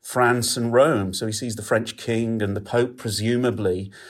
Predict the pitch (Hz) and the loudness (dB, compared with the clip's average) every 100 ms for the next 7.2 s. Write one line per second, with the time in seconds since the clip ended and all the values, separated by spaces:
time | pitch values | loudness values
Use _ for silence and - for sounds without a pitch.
0 | - _ _ - 123 113 117 117 110 110 | -20 _ _ -2 0 0 0 4 4 2
1 | 104 107 - 113 113 117 110 107 104 117 | -2 -4 0 0 0 -2 0 0 0 0
2 | 104 104 - 120 120 135 90 101 104 127 | -2 -4 0 0 0 -4 -4 -4 2 2
3 | 127 117 - 101 92 - 113 120 110 - | 4 -2 -4 -6 -8 2 4 4 2 -6
4 | - _ - 104 - 101 - 98 95 101 | -20 _ -10 -8 -2 -2 -2 -6 -4 -4
5 | 98 98 - - - - - 127 123 131 | -4 -8 -12 -18 -18 -18 -8 0 4 4
6 | 120 143 131 127 135 123 131 147 139 139 | 6 4 4 2 0 0 0 4 4 4
7 | 139 127 | 0 0